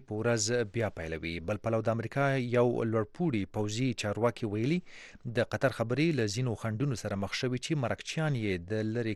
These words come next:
کولو کوښښ کوي. د دواړو خواو ترمنځ د خبرو دا لړۍ د تیرو یولسو ورځو راهیسې دوام لري، خو د جمعې په ورځ پکې دمه راغله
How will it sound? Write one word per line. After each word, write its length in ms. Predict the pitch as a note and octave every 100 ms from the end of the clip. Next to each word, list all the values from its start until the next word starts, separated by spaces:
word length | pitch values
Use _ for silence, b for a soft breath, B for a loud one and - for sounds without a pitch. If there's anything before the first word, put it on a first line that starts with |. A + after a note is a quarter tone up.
| -
کولو 300 | A2 C#3+ G#2 G#2+
کوښښ 280 | - G#2 -
کوي. 180 | E2+ E2+ - B B -
د 100 | G#2 F#2
دواړو 240 | A2 G2+
خواو 220 | - A2+ -
ترمنځ 320 | A#2 B2+ A#2
د 100 | A#2
خبرو 280 | A#2 C3 C3 A2+
دا 80 | D3
لړۍ 200 | D3 D#3 - B B
د 100 | B2+ -
تیرو 180 | F#3 D#3
یولسو 400 | D#3 G3 - -
ورځو 260 | A2+ A2 G2+
راهیسې 300 | G#2+ - G#2
دوام 240 | G#2+ C3 C#3+
لري، 120 | D3+ -
خو 100 | C#3
د 140 | A#2
جمعې 180 | B2+ C#3 B2+
په 80 |
ورځ 120 | C3 -
پکې 160 | - B2+ G2+
دمه 180 | G#2 C#3
راغله 280 | F#2 E2+